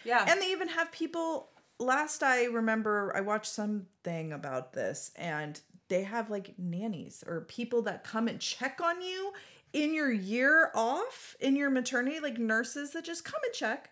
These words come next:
Speaker 2: be like, "What do you need?"
Speaker 1: Are you sleeping right now?
Speaker 2: Yeah, like, "What can I help you with? How can I?"
Speaker 1: Right.
Speaker 2: Uh, you know, they're, they, 'cause they recognize that in those first months, I mean, you know, it's, it, th-, babies are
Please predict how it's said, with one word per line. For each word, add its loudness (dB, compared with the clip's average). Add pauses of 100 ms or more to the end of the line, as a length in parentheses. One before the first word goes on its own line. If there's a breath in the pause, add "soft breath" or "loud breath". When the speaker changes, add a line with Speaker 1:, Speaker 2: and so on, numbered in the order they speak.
Speaker 2:
be -8
like, -4
"What -2
do -10
you -8
need?" -6
Speaker 1:
Are 2
you 0
sleeping -2
right -2
now? -2
Speaker 2:
Yeah, 4 (120)
like, 0 (280 soft breath)
"What -2
can -10
I -8
help -6
you -4
with? -4
How -2
can -4
I?" -8 (420 loud breath)
Speaker 1:
Right. 4
Speaker 2:
Uh, -8
you 4
know, 6
they're, 2
they, 6
'cause -2
they 4
recognize 0 (320 soft breath)
that 6
in 2
those 2
first -2
months, 2
I -2
mean, -2 (220)
you -6
know, -6 (260)
it's, -6 (320)
it, -20 (800)
th-, -18 (120)
babies -8
are -4